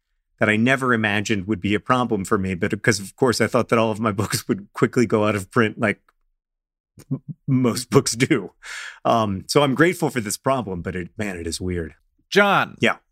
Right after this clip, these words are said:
Speaker 2: I have a question that is definitely for you. It's from Violet, who asks, "Dear Hank and John, at the interview for my current job, I told the man who has become my boss
Speaker 1: <laughs>
Speaker 2: that I liked the Liverpool, Liverpool scarf that was hanging on his wall.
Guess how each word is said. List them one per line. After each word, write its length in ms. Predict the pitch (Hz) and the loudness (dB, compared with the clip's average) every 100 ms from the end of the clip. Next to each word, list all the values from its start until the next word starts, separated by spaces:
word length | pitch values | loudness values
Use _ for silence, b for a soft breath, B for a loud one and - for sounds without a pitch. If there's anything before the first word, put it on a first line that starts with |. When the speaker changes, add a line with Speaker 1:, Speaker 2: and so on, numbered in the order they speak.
| _ | _
Speaker 2:
I 100 | 151 | 2
have 80 | 165 | 2
a 40 | 175 | 4
question 380 | 165 151 156 | 2 2 -2
that 80 | 147 | -2
is 120 | 127 | -2
definitely 460 | 117 185 180 190 175 | 2 2 2 0 -4
for 160 | - 180 | -2 -4
you. 300 | 175 214 190 | 0 0 0
It's 100 | - | 0
from 180 | 175 147 | -2 2
Violet, 420 | 160 151 127 117 | 4 4 0 -4
who 160 | 147 | 0
asks, 400 | 135 120 110 - | 2 0 -2 -8
"Dear 400 | 120 135 131 123 | -4 0 2 2
Hank 240 | 120 123 120 | 2 0 0
and 120 | 120 | -2
John, 440 | 110 135 156 180 - _ | 2 2 2 0 -4 _
at 220 | 160 185 175 | 2 2 2
the 160 | 180 | 0
interview 380 | 226 247 180 165 | 0 0 2 0
for 100 | 156 | 2
my 160 | 147 135 | 2 2
current 320 | - 147 135 | 2 0 2
job, 420 | 151 175 120 147 135 | 2 4 2 0 -2
I 80 | |
told 220 | 131 196 156 | 2 2 2
the 60 | |
man 340 | 135 127 131 156 | 0 2 0 -2
who 240 | 127 151 | 0 2
has 240 | 139 233 | 2 2
become 360 | - 208 240 254 | 0 0 2 2
my 160 | 262 247 | 2 4
boss 500 | 170 95 - - - | 4 2 -2 -8 -4
Speaker 1:
<laughs> 60 | |
Speaker 2:
that 140 | 127 120 | -2 0
I 120 | 117 | 0
liked 280 | 127 156 - | 0 0 0
the 100 | 180 | 2
Liverpool, 520 | 226 220 165 175 - | 4 2 -2 -4 0
Liverpool 500 | 254 285 196 - 131 | 2 2 0 -2 -2
scarf 460 | - - 131 180 - | -2 2 2 2 -2
that 100 | 110 | -4
was 180 | 113 | -4
hanging 300 | - 170 180 | 2 2 4
on 140 | 165 156 | 2 2
his 240 | 160 - | 2 2
wall. 320 | 123 95 50 | 2 2 -2